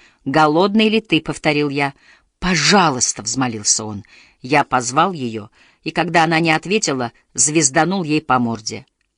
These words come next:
Она сдвинулась на свою половину сиденья,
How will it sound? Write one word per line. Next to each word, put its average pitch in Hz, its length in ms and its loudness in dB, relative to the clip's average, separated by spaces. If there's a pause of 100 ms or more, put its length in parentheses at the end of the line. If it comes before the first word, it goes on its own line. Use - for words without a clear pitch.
Она 190 260 0
сдвинулась 180 520 0
на 143 80 -4
свою 143 260 0
половину 135 420 0
сиденья, 127 580 -2